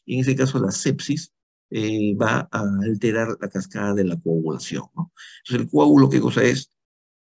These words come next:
El coágulo es la suma del tapón plaquetario producido por el acúmulo o la adhesión de todas las plaquetas, a lo cual se suma la fibrina.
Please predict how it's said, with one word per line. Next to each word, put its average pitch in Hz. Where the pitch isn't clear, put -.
El 131
coágulo 123
es 131
la 101
suma 131
del 101
tapón 117
plaquetario 127
producido 110
por 98
el 82
acúmulo 113
o 113
la 110
adhesión 104
de 110
todas 110
las 107
plaquetas, 139
a -
lo 113
cual 123
se 135
suma 131
la 110
fibrina. 123